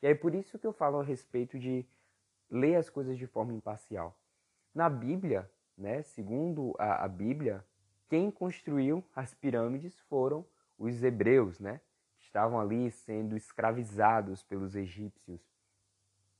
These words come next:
E, é, é, os egípcios escravizaram eles pra eles construírem a pirâmide.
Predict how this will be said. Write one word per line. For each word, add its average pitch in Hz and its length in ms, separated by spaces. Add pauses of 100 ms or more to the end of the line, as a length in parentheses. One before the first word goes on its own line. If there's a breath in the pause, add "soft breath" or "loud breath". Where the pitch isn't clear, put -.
(140)
E, 123 420 (440)
é, 95 800
é, - 80
os 101 160
egípcios 123 580
escravizaram 143 640
eles 156 280
pra 147 180
eles 147 240
construírem 147 680
a 107 60
pirâmide. 85 460